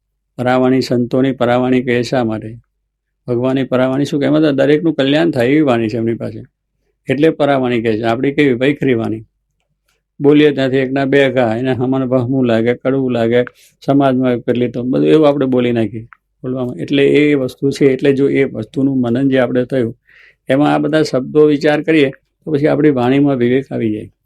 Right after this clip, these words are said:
અને અહીંયા શાંતિથી સારી રીતે કામ થાય. એટલે આવી બધી વસ્તુઓ છે એ બરોબર રીતે આપણે ધ્યાન રાખવાની વસ્તુ છે. એટલે કહ્યું કે આપણે બધું આ જગતને બીજું ત્રીજું એ બધી વારવાની વાત છે, પણ એ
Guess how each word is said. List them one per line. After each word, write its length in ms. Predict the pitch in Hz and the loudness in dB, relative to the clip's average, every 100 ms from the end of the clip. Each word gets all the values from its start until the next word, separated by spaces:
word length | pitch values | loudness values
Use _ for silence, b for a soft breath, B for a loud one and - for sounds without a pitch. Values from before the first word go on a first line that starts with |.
| _ _ _ _ _ | _ _ _ _ _
અને 160 | 139 139 | -4 0
અહીંયા 200 | 127 135 | 0 -2
શાંતિથી 640 | - 131 131 143 135 135 | -2 -2 0 0 0 -2
સારી 280 | 131 127 123 | -4 -4 -4
રીતે 220 | 120 123 | -6 -8
કામ 220 | 127 117 113 | -8 -8 -8
થાય. 160 | 117 _ b b b - | -12 _ b b b -2
એટલે 120 | 135 | 0
આવી 200 | 123 143 | 4 4
બધી 220 | 160 156 160 | 4 2 2
વસ્તુઓ 480 | 147 139 151 156 | 2 -2 0 2
છે 320 | 151 160 135 165 _ _ _ 151 | 2 2 0 -2 _ _ _ 0
એ 220 | 147 151 | 2 2
બરોબર 400 | 131 139 139 139 | 2 0 2 0
રીતે 180 | 131 135 | 0 -2
આપણે 260 | 127 127 | 0 -2
ધ્યાન 340 | 117 120 127 120 | -4 -6 -6 -4
રાખવાની 480 | 113 127 120 139 - _ _ 135 | -6 -4 -6 -6 -10 _ _ 0
વસ્તુ 320 | 139 - 131 | 0 0 -2
છે. 120 | 123 | -2
એટલે 200 | 117 135 | -4 -2
કહ્યું 300 | 143 151 143 | 0 0 0
કે 60 | 127 | -2
આપણે 220 | 131 131 | 0 -2
બધું 340 | 120 131 151 _ _ _ _ - | 0 0 0 _ _ _ _ -4
આ 60 | 131 | -2
જગતને 480 | 123 120 135 139 | 0 0 0 0
બીજું 280 | 131 131 135 | -2 0 0
ત્રીજું 480 | 131 127 127 135 170 _ _ _ | 0 0 0 -2 -6 _ _ _
એ 80 | 131 | -2
બધી 240 | 123 131 | 0 0
વારવાની 520 | 127 113 117 127 135 139 | 0 0 -2 0 0 2
વાત 160 | 151 | 0
છે, 160 | 151 143 | 0 -2
પણ 240 | - 139 | 0 0
એ 280 | 143 143 | 4 2